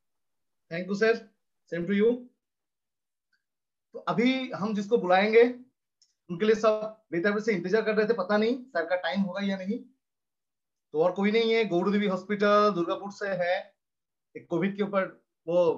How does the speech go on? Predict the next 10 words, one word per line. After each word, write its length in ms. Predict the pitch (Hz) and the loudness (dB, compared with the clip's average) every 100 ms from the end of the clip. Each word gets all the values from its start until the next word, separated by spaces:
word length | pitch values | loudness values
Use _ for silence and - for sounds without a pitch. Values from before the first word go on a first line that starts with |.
| - _ - | -4 _ -4
बहुत 240 | 160 185 | -4 -2
सारा 180 | 202 190 | 0 -2
नॉलेज 320 | 139 160 175 | -2 -4 -4
भी 100 | 202 | 0
है 140 | 202 226 | 2 4
और 220 | 175 175 | 4 4
already 340 | 160 175 196 175 | 2 0 -4 -4
इंचार्ज 300 | 170 196 196 | -4 -4 -4
भी 120 | 220 | -2
है। 140 | 180 | -2